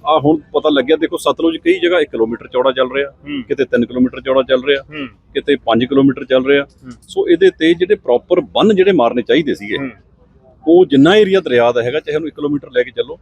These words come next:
Speaker 1: ਤੇ
Speaker 2: ਹੂੰ।
Speaker 1: ਤਾਂ ਜੋ ਬਾਕੀ ਜ਼ਮੀਨਾਂ ਨੇ ਜਿਹੜੀਆਂ, ਉੱਥੇ ਜਿਹੜੀ ਫਸਲ ਬਚ ਸਕੇ।
Speaker 2: ਯਾਲੀ ਸਾਹਿਬ, ਜਿਵੇਂ ਤੁਸੀਂ ਸਤਲੁਜ ਦਾ ਜ਼ਿਕਰ ਕੀਤਾ, ਕਿਸੇ ਨੂੰ ਸਤਲੁਜ ਦਰਿਆ ਮਾਰ ਰਿਹਾ, ਕਿਸੇ ਨੂੰ ਬਿਆਸ ਮਾਰ ਰਿਹਾ,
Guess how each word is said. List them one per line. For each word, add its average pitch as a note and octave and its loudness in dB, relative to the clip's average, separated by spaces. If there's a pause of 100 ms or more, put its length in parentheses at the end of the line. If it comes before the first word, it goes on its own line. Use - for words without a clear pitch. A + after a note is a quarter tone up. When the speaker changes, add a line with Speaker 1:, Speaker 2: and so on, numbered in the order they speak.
(120)
Speaker 1:
ਤੇ E3 -14
Speaker 2:
ਹੂੰ। C3 -10
Speaker 1:
ਤਾਂ C3+ 2
ਜੋ D#3+ -2
ਬਾਕੀ G#2+ -4
ਜ਼ਮੀਨਾਂ C3 2
ਨੇ C3 -2
ਜਿਹੜੀਆਂ, D3+ -6
ਉੱਥੇ D#3 -10
ਜਿਹੜੀ C#3+ -12
ਫਸਲ G#2+ -12
ਬਚ G#2+ -4
ਸਕੇ। F2+ -6 (180)
Speaker 2:
ਯਾਲੀ A3+ 0
ਸਾਹਿਬ, C#4 0 (140)
ਜਿਵੇਂ E3+ 0
ਤੁਸੀਂ F#3 0
ਸਤਲੁਜ D#3 0
ਦਾ C#3 2
ਜ਼ਿਕਰ C#3 -6
ਕੀਤਾ, C3+ -2
ਕਿਸੇ C#3+ -4
ਨੂੰ D#3+ -4
ਸਤਲੁਜ C3+ 0
ਦਰਿਆ B2 2
ਮਾਰ G#2+ 0
ਰਿਹਾ, G#2+ 0 (360)
ਕਿਸੇ D#3 -4
ਨੂੰ E3+ 0
ਬਿਆਸ B2 0
ਮਾਰ G#2+ 0
ਰਿਹਾ, G#2+ 2